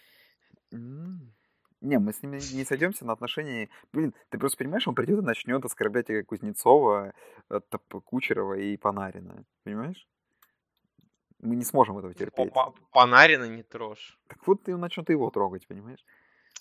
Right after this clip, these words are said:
Speaker 1: То есть
Speaker 2: Панарин лучший. Ты видел его в Инстаграме, где он, э,
Speaker 1: Да.
Speaker 2: запостил, где он, где он играет на открытом катке в н-,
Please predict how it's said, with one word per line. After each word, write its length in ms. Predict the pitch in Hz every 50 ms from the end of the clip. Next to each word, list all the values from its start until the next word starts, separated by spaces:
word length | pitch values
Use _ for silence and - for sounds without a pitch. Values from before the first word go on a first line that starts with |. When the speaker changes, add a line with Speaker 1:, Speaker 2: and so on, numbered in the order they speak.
| _ _ _
Speaker 1:
То 60 | -
есть 140 | 104 - -
Speaker 2:
Панарин 500 | - 123 120 131 160 208 196 147 123 117 117
лучший. 320 | 120 117 - - - 107 104
Ты 100 | - 117
видел 240 | 143 185 226 196
его 120 | 170 135 117
в 100 | 107 107
Инстаграме, 640 | 113 - - - 113 110 117 117 113 110 107 101 101
где 200 | 107 107 107 98
он, 140 | 98 98 - _ _ _ _ _ _ _ _ _
э, 500 | - 95 98 98 98 98 98 95 90 - - -
Speaker 1:
Да. 260 | 95 95 98 104 113 120 123
Speaker 2:
запостил, 540 | 123 110 - - 117 117 - - - 107 107
где 180 | - - 120
он, 220 | 120 117 120 123 123
где 140 | 123 123
он 120 | 120 120 117
играет 520 | 110 123 123 123 120 117 113 110 - -
на 600 | 113 107 107 107 107 104 104 104 104 104 104 104 107
открытом 720 | 110 - - - 120 117 - - 110 104 104 101 101 107 -
катке 480 | - 104 98 - _ - - 113 110 104
в 160 | 104 104 101 110
н-, 300 | 107 104 107 107 107